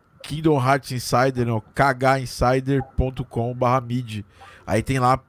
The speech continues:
quebrando por sistema e tal. É, eles mantêm essa, isso aí há muitos e muitos anos, assim, pra lá de vinte, de,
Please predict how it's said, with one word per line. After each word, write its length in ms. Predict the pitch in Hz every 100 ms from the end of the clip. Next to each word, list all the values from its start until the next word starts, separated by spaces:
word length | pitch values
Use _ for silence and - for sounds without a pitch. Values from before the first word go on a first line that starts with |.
| -
quebrando 360 | - 127 123 127
por 160 | 131
sistema 800 | 127 127 - - 113 135 135 117
e 20 | 107
tal. 520 | - 113 127 123 120 _ - - -
É, 200 | 107 107 107
eles 260 | 117 127
mantêm 440 | 127 151 127 131 139
essa, 340 | 127 135 120
isso 220 | 117 -
aí 200 | 123 120
há 60 | 139
muitos 760 | 127 135 185 262 262 220 185
e 60 | 185
muitos 480 | 170 170 160 151 127
anos, 340 | 131 135 127
assim, 400 | 123 - 123 131 - - - - -
pra 200 | 165 147
lá 300 | 135 147 160
de 180 | 147
vinte, 440 | 143 151 139 139 123
de, 340 | 110 107 -